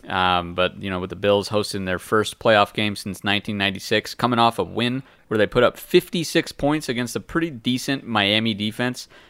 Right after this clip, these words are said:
Um, and Miami had a lot to play for in this game as well, and then now they're sitting at home because they lost it. But this is the second most points in franchise history, um, the, since they put up fifty-eight,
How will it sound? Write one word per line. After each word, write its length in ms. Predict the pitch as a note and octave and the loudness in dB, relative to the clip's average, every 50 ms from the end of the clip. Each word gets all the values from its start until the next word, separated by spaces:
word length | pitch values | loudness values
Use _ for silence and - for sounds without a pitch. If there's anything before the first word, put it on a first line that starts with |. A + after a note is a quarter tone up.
| _ _ - | _ _ -2
Um, 380 | - F#2+ F#2+ F#2 F2+ F2 F2+ F2 | 2 2 4 4 2 0 -2 -4
and 180 | - F2+ G#2+ A2 | -4 -2 2 4
Miami 240 | A2+ B2+ D3 D3+ | 4 6 6 4
had 80 | C3+ C3+ | 4 6
a 40 | C3+ | 6
lot 120 | B2+ B2 - | 4 4 2
to 60 | A#2 | 0
play 180 | - C#3+ C#3+ | 0 0 0
for 160 | C3+ - G#2 F#2+ | 2 2 0 0
in 100 | F2+ E2+ | 0 0
this 120 | E2+ - | -4 -2
game 180 | - F#2 F2 E2+ | -2 -2 -2 -2
as 120 | E2+ - | -2 0
well, 160 | G#2+ G#2 F#2 | 2 2 2
and 100 | E2 E2 | 2 0
then 140 | E2+ D#2+ D#2 | -4 -6 -2
now 160 | E2+ F2+ F2+ | -2 0 0
they're 100 | F2+ F2 | 0 -2
sitting 240 | - - G#2 E2+ E2+ | -2 -2 -2 -2 -2
at 80 | D2+ - | -4 -4
home 300 | G#2 G#2+ G2+ F2 D#2+ E2+ | -2 -2 -2 -2 -4 -8
because 200 | E2 - F2 D#2 | -8 -8 -6 -4
they 100 | E2 E2+ | -4 0
lost 300 | E2 F2+ G#2+ A2 - - | 2 2 2 2 0 -6
it. 140 | D#2+ C#2+ | -8 -2
But 180 | F2+ F2+ E2 - - - - - - - | 0 0 0 0 -4 -14 -20 -20 -20 -2
this 140 | - C#3 D3 | 0 2 2
is 100 | E3+ D3+ | 4 2
the 80 | A#2 A2+ | 2 0
second 320 | - - C#3 B2 B2+ F#2 | 4 4 4 4 4 2
most 220 | A#2+ A#2 A2+ - - | 2 2 2 0 0
points 400 | - C3 B2+ A#2 G#2 - - - | -2 0 0 0 0 -4 -8 -6
in 240 | - A2+ A2 G2+ | -4 -2 -2 -2
franchise 460 | F#2+ - A2 G#2 G2+ - G2 F2+ E2+ - | -2 0 0 0 0 2 0 -2 0 0
history, 580 | G#2 G#2+ - - F#2 E2 E2 D#2+ E2 - - | -2 -2 -2 -2 0 0 0 0 -2 -4 -4
um, 480 | - E2+ E2 E2 E2 E2+ - - - - | -4 -2 -2 -2 -2 -4 -8 -12 -12 -10
the, 200 | - - F2+ - - - - - - - | -8 -8 -8 -8 -10 -14 -14 -14 -14 -10
since 220 | - - G#2+ F#2+ | -6 -6 -6 -2
they 140 | - G2+ F#2 | 0 0 0
put 160 | - - A2+ | 0 2 0
up 80 | G2 - | 0 0
fifty-eight, 640 | - - A2+ - - G#2 G2+ G2 G#2+ B2 - - - | 0 -4 -6 -4 -2 0 2 4 4 2 0 -4 -8